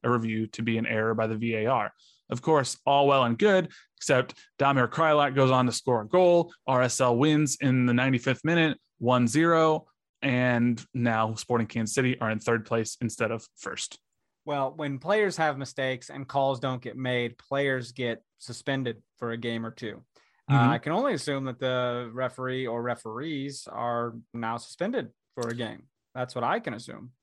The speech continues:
Speaker 1: I, Pro doesn't make punishments
Speaker 2: Of course not.
Speaker 1: public.
Speaker 2: Yeah.
Speaker 1: I, I, I have been told, I'm, I'm not gonna get into the specifics, but there, there will be action taken. That's, you know,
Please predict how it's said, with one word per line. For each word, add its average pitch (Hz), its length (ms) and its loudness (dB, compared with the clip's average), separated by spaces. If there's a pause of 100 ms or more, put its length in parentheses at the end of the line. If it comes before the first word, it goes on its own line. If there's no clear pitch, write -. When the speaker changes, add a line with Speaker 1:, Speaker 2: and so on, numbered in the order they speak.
(100)
Speaker 1:
I, 123 720 2 (1400)
Pro 147 200 4
doesn't 131 320 2
make 117 320 0
punishments - 1080 -2 (120)
Speaker 2:
Of - 60 -20
course 175 80 0
not. 143 100 2
Speaker 1:
public. 185 180 0 (760)
Speaker 2:
Yeah. 143 220 -8 (400)
Speaker 1:
I, 117 300 2 (100)
I, 120 460 2 (100)
I 123 200 0
have 127 300 2
been 123 160 2
told, 120 380 2
I'm, 117 140 0
I'm 117 140 0
not 120 140 0
gonna 113 140 -2
get 117 60 0
into 113 180 -2
the 107 120 -8
specifics, 107 580 -8
but 107 160 -6
there, 107 260 -4
there 110 220 -2
will 107 160 -2
be 101 160 -4
action 117 400 -6
taken. 190 500 0 (220)
That's, 110 480 -2
you 123 100 0
know, 104 300 -4